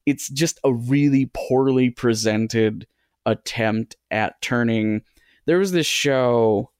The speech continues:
uh, I forget, I think it was on Fox for years, America's Most Wanted, uh, and also, um, America's Scariest Police Chases. And it was basically just, like, cops. Like, it, it wa-, it was just,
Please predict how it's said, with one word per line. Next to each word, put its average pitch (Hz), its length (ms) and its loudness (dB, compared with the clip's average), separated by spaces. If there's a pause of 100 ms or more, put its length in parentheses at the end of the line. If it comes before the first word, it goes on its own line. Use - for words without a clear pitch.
(220)
uh, 98 440 0
I 80 40 -4
forget, 131 360 -4
I 110 60 -2
think 156 160 -4
it 160 40 0
was 143 100 0
on 110 140 -2
Fox 95 600 -4
for 98 160 -8
years, 98 540 -2
America's 113 420 -2
Most 107 240 -2
Wanted, 110 400 0 (460)
uh, 107 340 -2 (260)
and 113 160 0
also, 107 680 0
um, 82 640 -4 (680)
America's 120 440 0
Scariest 117 580 0
Police 110 340 -2
Chases. 98 600 -2 (480)
And 110 200 0
it 117 60 4
was 117 180 2
basically 123 520 0
just, 113 240 0
like, 101 320 0 (400)
cops. 113 480 -2
Like, 113 160 -2
it, 110 100 0
it 131 100 4
wa-, 131 140 4 (160)
it 135 120 -2
was 131 120 0
just, 131 200 -4